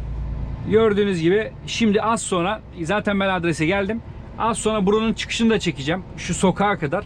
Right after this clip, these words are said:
Yani fazla şeyiniz olmayacak. Bak, eee, fazla dolandırmayacağız konuyu. Şimdi buraya geldik biz. Buradan bir dönüşümüzü alıp geri geri rampaya gireceğiz de şu Milos,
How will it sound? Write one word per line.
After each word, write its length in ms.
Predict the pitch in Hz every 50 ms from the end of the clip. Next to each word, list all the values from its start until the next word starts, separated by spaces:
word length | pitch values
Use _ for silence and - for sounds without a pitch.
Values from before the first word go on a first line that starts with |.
| - - - - - -
Yani 160 | - 147 147
fazla 480 | - - 180 175 165 165 190 185 - - - - - - - - - - - -
şeyiniz 400 | - - - 170 175 180 185 170
olmayacak. 480 | 190 190 175 147 127 120 120 117 - -
Bak, 140 | 135 127 - - - - - -
eee, 880 | - 143 135 131 131 127 127 127 127 127 127 127 127 127 127 123 123 123 123 - - - - - - - - - - - - - - - -
fazla 320 | - 151 147 147 156 156 147
dolandırmayacağız 680 | 165 165 170 170 180 180 196 196 180 156 139 127 - -
konuyu. 300 | 143 139 156 185 214 220 - - - - - - - - - - - - - - - -
Şimdi 140 | 170 190
buraya 200 | 190 208 214 214
geldik 320 | 214 220 214 214 208 208 - -
biz. 160 | 139 135 147
Buradan 300 | 165 170 180 180 180 180
bir 100 | 185 160
dönüşümüzü 460 | 185 185 185 170 - 190 190 175 170
alıp 220 | 160 165 190 - -
geri 180 | 170 170 185
geri 180 | 175 175 165 165
rampaya 360 | 170 175 175 160 - 180 180
gireceğiz 360 | 175 151 147 190 208 196 165
de 60 | 143 135
şu 160 | - - 160
Milos, 480 | 165 170 185 180 180 175 - - -